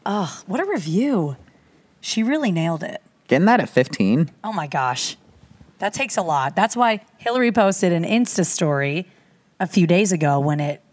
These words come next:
Speaker 1: hit fifteen years, thanking the fans. And she was saying that she was kinda nervous to do that because she had never made an album before.
Speaker 2: Uh, this was her
Speaker 1: And
Speaker 2: second
Speaker 1: that
Speaker 2: album.
Speaker 1: Oh.
Speaker 2: She did Santa Claus Lane first.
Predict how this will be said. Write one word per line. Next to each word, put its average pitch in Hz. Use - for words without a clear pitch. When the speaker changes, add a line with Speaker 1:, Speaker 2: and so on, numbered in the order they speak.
Speaker 1:
hit -
fifteen 165
years, 165
thanking 165
the 143
fans. 175
And 190
she -
was 190
saying 214
that 170
she -
was 202
kinda 175
nervous 175
to 170
do 202
that 175
because 170
she 175
had 170
never 170
made 170
an 170
album 185
before. 233
Speaker 2:
Uh, -
this 139
was 135
her -
Speaker 1:
And 180
Speaker 2:
second 165
Speaker 1:
that 165
Speaker 2:
album. -
Speaker 1:
Oh. 180
Speaker 2:
She -
did 95
Santa 95
Claus 85
Lane 76
first. -